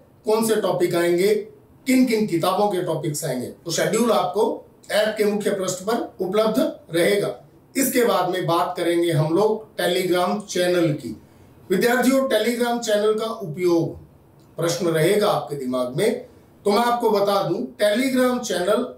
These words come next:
आश्रम के द्वारा विद्यार्थियों को उनके पेपर की सूचना, परीक्षा परिणाम की जानकारी या आश्रम के द्वारा समय समय पर विद्यार्थियों को दी जाने वाली जानकारी का एकमात्र माध्यम है। आप ऐप पर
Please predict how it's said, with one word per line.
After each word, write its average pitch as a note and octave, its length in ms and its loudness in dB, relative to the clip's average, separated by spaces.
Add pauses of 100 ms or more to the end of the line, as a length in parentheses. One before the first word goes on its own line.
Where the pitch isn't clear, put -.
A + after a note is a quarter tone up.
आश्रम A3 460 -2
के F3 120 0
द्वारा D3 500 -2 (240)
विद्यार्थियों G#3 680 2
को G#3+ 140 2
उनके E3+ 440 -2
पेपर E3+ 320 0
की G#3+ 120 -2
सूचना, G#3+ 380 0 (600)
परीक्षा E3+ 380 0
परिणाम F3 440 2
की E3 100 0
जानकारी G#3+ 680 0 (300)
या A3 200 0 (500)
आश्रम B3 420 0
के G3+ 80 0
द्वारा D#3 340 -2
समय A#3+ 380 0
समय E3+ 260 0
पर - 300 -8 (240)
विद्यार्थियों G#3+ 600 0
को G#3 140 -2
दी G#3 140 -6
जाने F#3 260 0
वाली E3+ 400 0 (220)
जानकारी G#3+ 600 0
का F#3+ 120 -2
एकमात्र F3+ 880 -4 (260)
माध्यम D#3+ 400 0
है। - 260 -4 (320)
आप A3 520 -2
ऐप G3 320 0
पर - 240 -8